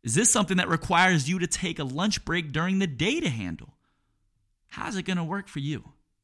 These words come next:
What adjustments do you need to make to ensure that you consistently do what you know you need to do? So now,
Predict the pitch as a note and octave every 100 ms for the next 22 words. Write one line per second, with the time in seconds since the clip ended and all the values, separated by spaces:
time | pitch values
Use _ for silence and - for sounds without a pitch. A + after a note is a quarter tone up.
0 | _ - E3 C3+ G2+ C#3+ F#3 F3+ F#3+ -
1 | C3 A2+ A2 E3+ G3 G3 G3 G3+ F#3+ C#3+
2 | - _ _ _ _ _ _ - D#3+ D#3
3 | C#3 - - G3 C#3+ G#2 - D3+ - C3
4 | A2 - - F3 - F3+ E3+ F3+ C#3 D3
5 | D3 - _ _ _ _ _ _ - G2
6 | G2 G2+ G2 G2 C#3 D#3 D#3 D3+ B2+ G2
7 | F2+ A#2+ D3 C#3+ C3+ - _ - C3 G2
8 | - _ _ _ _ _ _ _ _ _
9 | - F3+ G3 E3+ F3+